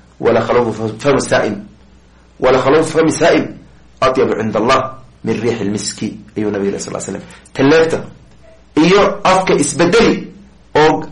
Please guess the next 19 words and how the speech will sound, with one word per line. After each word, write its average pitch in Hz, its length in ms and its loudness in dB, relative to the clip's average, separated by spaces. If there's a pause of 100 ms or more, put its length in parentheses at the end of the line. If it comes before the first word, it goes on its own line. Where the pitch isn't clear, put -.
(120)
gaajo 170 360 4
dartii 175 440 0 (960)
ama 156 140 4
gaajo 185 360 4
darteed 185 440 2 (520)
isu 185 220 0
bedeli 403 520 2 (640)
ayaa 135 320 4
Alla 143 200 4
agtii 170 260 2
subxaanahu 151 500 0
wa 139 60 4
tacaala 131 520 0 (800)
ka - 440 0 (360)
caraf 165 300 2
badan, 120 220 2 (800)
oo 123 100 2
maalinta 175 400 4
qiyaamo 151 400 4